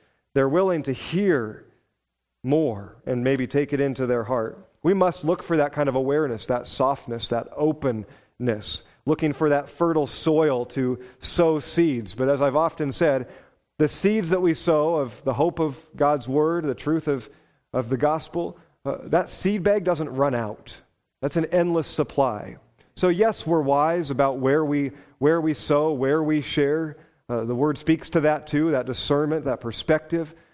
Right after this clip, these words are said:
But the picture that was given to me when I realized I would make the judgment on how receptive that heart was, quickly, and then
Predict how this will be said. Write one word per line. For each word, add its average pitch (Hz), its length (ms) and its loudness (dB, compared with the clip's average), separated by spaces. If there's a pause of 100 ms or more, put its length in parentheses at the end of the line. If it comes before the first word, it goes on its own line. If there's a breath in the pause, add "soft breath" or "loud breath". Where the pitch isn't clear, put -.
(180 soft breath)
But 147 100 2
the 135 80 2
picture 185 420 2
that 147 280 0
was 139 200 0
given 151 320 2
to 139 100 -2
me 156 240 0
when 139 140 0
I 143 40 2
realized 139 580 0 (280 loud breath)
I 185 220 6
would 190 180 2
make 165 240 2
the 147 120 2
judgment 120 640 0 (360 soft breath)
on 139 140 4
how 151 160 4
receptive 143 560 0
that 131 160 2
heart 135 320 0
was, 107 260 -6
quickly, 190 580 2 (240 loud breath)
and 139 200 2
then 127 260 0